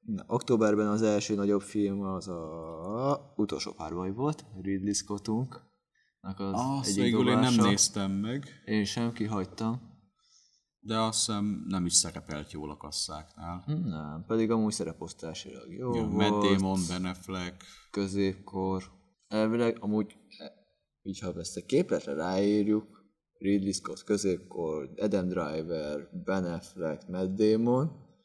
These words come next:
Speaker 2: Kellett
Speaker 1: az
Speaker 2: volna
Speaker 1: alaptörténet.
Speaker 2: vonzania.
Speaker 1: <laughs> Egy ilyen, nem azt mondom gladiátor, de valami hasonló dolgot össze
Speaker 2: Én
Speaker 1: lehetett
Speaker 2: inkább a
Speaker 1: volna.
Speaker 2: mennyei királyság jutott róla
Speaker 1: Igen,
Speaker 2: eszembe.
Speaker 1: de egyszerűen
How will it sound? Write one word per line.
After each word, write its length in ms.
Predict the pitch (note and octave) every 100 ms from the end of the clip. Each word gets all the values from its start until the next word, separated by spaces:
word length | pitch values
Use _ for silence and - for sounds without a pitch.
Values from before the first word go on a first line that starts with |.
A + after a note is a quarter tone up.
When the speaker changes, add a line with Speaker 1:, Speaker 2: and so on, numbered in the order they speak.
| _ _ _ _ _ -
Speaker 2:
Kellett 140 | D#2+
Speaker 1:
az 80 | -
Speaker 2:
volna 180 | G#2+ G#2+
Speaker 1:
alaptörténet. 580 | F2+ E2+ - F2 A#2+ A#2+
Speaker 2:
vonzania. 200 | - B2+ A#2 - A#2+ - C3 - _ _ - _ _ _ G#2 A2+ A#2 A#2+
Speaker 1:
<laughs> 60 |
Egy 100 | A#2+
ilyen, 340 | A#2+ A#2 A2+ - _ _
nem 160 | - C3+
azt 120 | C#3
mondom 180 | G2+ G2
gladiátor, 600 | F#2 F2+ F2+ E2+ - F#2+
de 80 | F#2+
valami 260 | F#2+ F#2
hasonló 540 | F#2+ G2 - E2 D#2+ E2+
dolgot 360 | F2+ E2 E2 F2
össze 200 | - E3+
Speaker 2:
Én 60 |
Speaker 1:
lehetett 220 | F#3 E3
Speaker 2:
inkább 220 | A#2+ G#2 G2
a 20 |
Speaker 1:
volna. 160 | F#2+ F2+
Speaker 2:
mennyei 280 | E2+ D#2+
királyság 720 | D#2+ E2+ D#2+ D#2+ - D2 D2 D2+
jutott 340 | D#2 D#2 D2 -
róla 240 | D#2+ D#2
Speaker 1:
Igen, 100 | D#2
Speaker 2:
eszembe. 420 | D#2 G#2 F2 E2+ G#2+
Speaker 1:
de 160 | C#3
egyszerűen 420 | G3+ - F3 F3